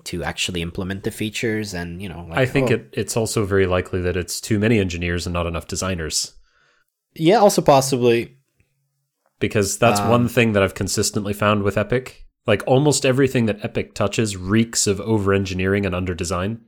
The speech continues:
Speaker 2: If you think about the way their features work, they're often very complex and technical and just not very handy.
Speaker 1: Right. Well, I, I haven't played enough Epic games, really, to be honest, uh,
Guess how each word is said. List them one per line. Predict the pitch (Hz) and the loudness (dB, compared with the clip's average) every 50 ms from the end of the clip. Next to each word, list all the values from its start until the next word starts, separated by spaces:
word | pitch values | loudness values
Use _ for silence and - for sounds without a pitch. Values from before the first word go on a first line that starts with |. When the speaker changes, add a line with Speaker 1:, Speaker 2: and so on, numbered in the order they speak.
| _ _ _ _ _ _ _ _ _ _ _ _ _ _ _ _ _ _ _ _ _ _ _ _ _ _ _ _ _ _ _ _ _ _ _ _ _ _ | _ _ _ _ _ _ _ _ _ _ _ _ _ _ _ _ _ _ _ _ _ _ _ _ _ _ _ _ _ _ _ _ _ _ _ _ _ _
Speaker 2:
If | - 117 - | -4 0 2
you | 120 113 | 2 2
think | - - 120 113 127 | 2 2 0 2 2
about | 113 117 117 113 | 2 2 2 2
the | - 107 | 2 4
way | 98 104 101 | 4 4 4
their | 98 95 - | 4 2 2
features | - 107 104 - - 120 107 107 | 2 0 0 0 0 -2 -2 0
work, | 107 110 113 113 - - - - _ | 0 2 0 0 -2 -6 -18 -16 _
they're | 127 110 107 98 | 0 2 4 6
often | 98 104 104 - 110 104 98 | 6 4 4 2 0 0 0
very | 90 87 98 98 98 98 98 98 98 98 | 0 2 4 4 6 6 6 4 2 0
complex | - - - 98 101 101 101 - 107 101 101 - - - | -2 -2 0 0 0 0 0 0 0 0 0 -2 -4 -6
and | 92 87 | -6 -4
technical | - 101 95 - - 98 - 110 101 101 98 98 | -2 -4 -4 -4 -6 -6 -2 0 0 0 0 0
and | 90 87 | -2 -4
just | 85 90 - - | -4 -6 -6 -4
not | 92 85 85 - - | -4 -4 -6 -4 -4
very | 98 87 85 80 | -4 -2 -2 -2
handy. | - 95 90 95 98 107 110 113 - - - _ _ _ _ _ _ _ _ | -4 -4 -4 -2 -2 -2 -2 -2 -4 -10 -20 _ _ _ _ _ _ _ _
Speaker 1:
Right. | - 92 85 85 80 73 - - _ _ _ _ _ _ - | -4 -4 -2 -2 -4 -6 -10 -18 _ _ _ _ _ _ -4
Well, | 113 117 120 | 0 2 2
I, | 120 123 127 123 117 95 - | 4 4 4 2 2 0 0
I | 110 107 | -2 0
haven't | 101 117 113 104 101 95 | 0 0 0 -2 -2 -4
played | - 101 92 90 | -2 -2 -2 -2
enough | 87 85 82 - - | -2 -4 -6 -6 -8
Epic | 95 87 - 87 - | -8 -8 -8 -10 -10
games, | 80 80 80 80 - | -10 -10 -10 -10 -10
really, | - 87 85 78 | -8 -8 -8 -10
to | 76 - - - | -10 -12 -14 -14
be | 78 | -12
honest, | 76 78 80 - - - - - - - - - 107 | -10 -10 -10 -10 -12 -14 -14 -16 -16 -18 -18 -18 -16
uh, | - 90 87 90 92 92 92 | -14 -14 -12 -12 -12 -14 -14